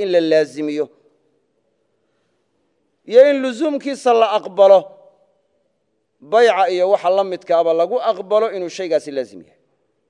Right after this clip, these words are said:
Wa yujmacu calaa shuruuti baa lagu jamciyaa. Washaratu bitaxriiki alcalaamatu. Sharadna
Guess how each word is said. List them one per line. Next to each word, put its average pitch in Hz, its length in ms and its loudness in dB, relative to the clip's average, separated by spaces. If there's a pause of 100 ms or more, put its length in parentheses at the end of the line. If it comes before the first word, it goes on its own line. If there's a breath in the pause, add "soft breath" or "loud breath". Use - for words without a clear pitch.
(760)
Wa 190 120 0
yujmacu 285 480 0
calaa 240 320 4
shuruuti 254 540 -6
baa 208 180 2
lagu 190 240 0
jamciyaa. 139 520 -8 (880)
Washaratu 190 720 0
bitaxriiki 185 920 -8
alcalaamatu. 170 960 -2 (1400)
Sharadna 165 600 -2